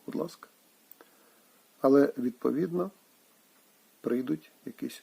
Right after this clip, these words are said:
уроки, які повинні вас змінити. Бачите, панове. І трошечки зайду я і за політику.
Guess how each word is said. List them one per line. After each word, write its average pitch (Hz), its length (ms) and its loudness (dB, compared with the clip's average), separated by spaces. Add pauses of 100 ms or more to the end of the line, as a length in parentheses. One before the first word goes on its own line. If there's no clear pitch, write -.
уроки, - 360 -8 (1500)
які 165 220 8
повинні 151 460 12
вас 127 380 8 (100)
змінити. 117 640 0 (1300)
Бачите, 170 260 2
панове. 117 460 2 (2750)
І 254 160 12
трошечки 190 800 10 (680)
зайду 131 540 10
я 139 260 12 (100)
і 143 200 8 (140)
за 120 220 4
політику. - 640 -2